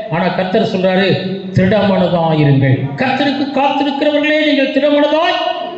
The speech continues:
இருங்கள். அப்ப என்ன செய்யணும்? கர்த்தருக்கு காத்திருக்கணும். அதிக நேரம் தேவ சமூகத்துல நேரத்தை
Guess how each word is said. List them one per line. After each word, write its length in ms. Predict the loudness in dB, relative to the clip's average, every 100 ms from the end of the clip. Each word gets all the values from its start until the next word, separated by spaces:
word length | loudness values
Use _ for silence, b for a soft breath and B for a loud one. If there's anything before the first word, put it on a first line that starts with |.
| -4
இருங்கள். 640 | 0 2 2 2 2 -2
அப்ப 180 | -4 -2
என்ன 180 | 0 0
செய்யணும்? 340 | 2 0 2 0
கர்த்தருக்கு 360 | 0 0 -2 -4
காத்திருக்கணும். 640 | -2 0 0 0 0 -2 -6 -14 -18 B B B -4
அதிக 300 | 0 0 2
நேரம் 400 | 2 2 2 -2 -6 -10 -6
தேவ 240 | 0 2 0
சமூகத்துல 440 | 0 -2 0 0
நேரத்தை 840 | 2 2 2 2 0 0 -2 -8